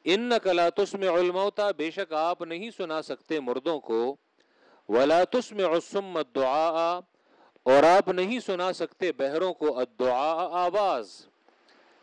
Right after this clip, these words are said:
بہروں کو آپ آواز نہیں سنا سکتے، بلانا وہ نہیں کر سکتے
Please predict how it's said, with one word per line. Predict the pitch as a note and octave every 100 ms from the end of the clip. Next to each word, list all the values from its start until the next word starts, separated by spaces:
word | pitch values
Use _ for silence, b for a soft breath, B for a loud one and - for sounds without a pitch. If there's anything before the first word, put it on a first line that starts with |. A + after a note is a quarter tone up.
| b b _
بہروں | G2 G#2+ E3 G3+ A#3+
کو | A3+ G3
آپ | F#3 G#3 F#3+
آواز | C#3+ C#3+ D#3 F#3 F3+
نہیں | E3+ F3 A#3+
سنا | F#3+ D3+ C3+
سکتے، | - - - F#2+ D#2 _ _ _ _ _ _ _ _ _ _ _ _ _ _ _ _ _ _ _ _
بلانا | G2+ A2 C3+ D#3 F3 G3 G#3 A#3
وہ | A3+ B2 D3
نہیں | D3+ E3 G3+ A3+ -
کر | E3
سکتے | E3 F3+ - F#3 F#3